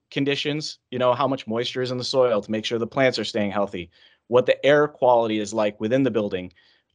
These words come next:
Are we turning lights on and off? Are we controlling the air conditioner based off of the temperatures outside? Are we calling for more maintenance when there's maybe snow outside and people are tracking that snow in?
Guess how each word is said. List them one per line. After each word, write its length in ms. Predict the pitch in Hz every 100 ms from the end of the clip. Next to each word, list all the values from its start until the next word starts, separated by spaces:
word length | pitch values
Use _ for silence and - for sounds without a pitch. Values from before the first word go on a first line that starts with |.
| -
Are 160 | 110 117
we 120 | 123
turning 360 | 110 135 131
lights 280 | 123 131 120
on 200 | 123 120
and 100 | 120
off? 420 | 135 131 120 - _
Are 200 | - 113
we 300 | 110 117 117 107
controlling 600 | - 113 135 127 131 127
the 80 | 123
air 160 | 147
conditioner 480 | - 123 117 117 110
based 300 | 110 113 -
off 200 | 120 117
of 160 | 110 104
the 100 | -
temperatures 540 | 104 123 117 - 120 107
outside? 580 | 110 - 139 127 101 95 _ _ _ _
Are 140 | 120 113
we 200 | 120 117 120 _ _ -
calling 480 | - 156 156 147 135
for 380 | - 135 127 123
more 280 | 135 135
maintenance 600 | 127 147 147 139 120 110 -
when 280 | 120 117 117
there's 260 | 113 104
maybe 240 | 117 117 113
snow 280 | - 131 117
outside 280 | - 117
and 100 | 110 104
people 220 | 113 107
are 40 |
tracking 420 | 104 120 110 113
that 180 | 104 101
snow 280 | - 120 120
in? 200 | 101 101